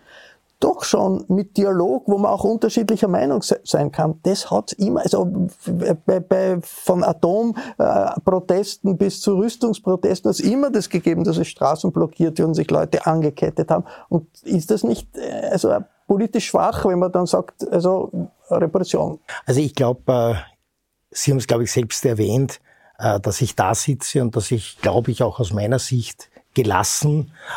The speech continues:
Speaker 2: aber trotzdem gespannt mit Ihnen diskutiere, äh, äh, zeigt durchaus, dass wir uns dem Diskurs stellen. Ja? Überhaupt keine Frage. Und ich habe ausdrücklich gesagt, ja,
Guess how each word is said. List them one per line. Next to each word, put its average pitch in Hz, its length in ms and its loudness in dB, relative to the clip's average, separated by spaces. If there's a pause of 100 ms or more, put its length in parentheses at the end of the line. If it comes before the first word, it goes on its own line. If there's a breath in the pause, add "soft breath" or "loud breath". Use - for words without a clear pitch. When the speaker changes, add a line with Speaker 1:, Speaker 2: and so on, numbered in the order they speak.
Speaker 2:
aber 117 200 2
trotzdem 120 640 0 (220)
gespannt - 640 0
mit 135 140 0
Ihnen 135 240 2
diskutiere, 131 840 0 (340 loud breath)
äh, 131 580 2
äh, 107 60 -4
zeigt - 600 -2
durchaus, 135 580 0 (200 loud breath)
dass 113 200 2
wir 135 120 2
uns 135 160 -4
dem 127 160 0
Diskurs 135 480 0
stellen. 101 440 -2
Ja? 127 200 0 (240 loud breath)
Überhaupt 135 280 0
keine 123 220 2
Frage. 95 360 -2
Und 120 80 0
ich 135 100 0
habe - 100 -16
ausdrücklich 143 800 0
gesagt, - 560 -2
ja, 143 220 0